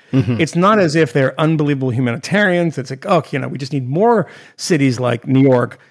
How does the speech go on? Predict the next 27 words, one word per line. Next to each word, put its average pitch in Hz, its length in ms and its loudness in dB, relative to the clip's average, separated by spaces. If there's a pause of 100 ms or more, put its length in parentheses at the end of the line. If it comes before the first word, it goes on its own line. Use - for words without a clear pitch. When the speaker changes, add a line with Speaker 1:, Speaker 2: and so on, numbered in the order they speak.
(180)
Speaker 2:
that 131 220 0
will, 120 360 0
you 131 100 -2
know, 123 220 -4
open 151 240 2
up 127 140 -4
the 120 80 -2
hotels 117 720 -2 (320)
to 127 240 0
everybody 131 400 0
who 123 100 -4
comes 120 360 -4
from 117 360 -4
Venezuela 131 880 0
and 123 380 -6
Nicaragua 127 840 -2 (440)
and 117 440 0
Cuba," 147 440 2
three 151 220 0
countries 139 460 -2
that - 340 -4 (680)
I 131 40 0
have 104 80 -4
the 151 60 -12
most 151 260 2
sympathy 160 360 -2
for 120 340 -4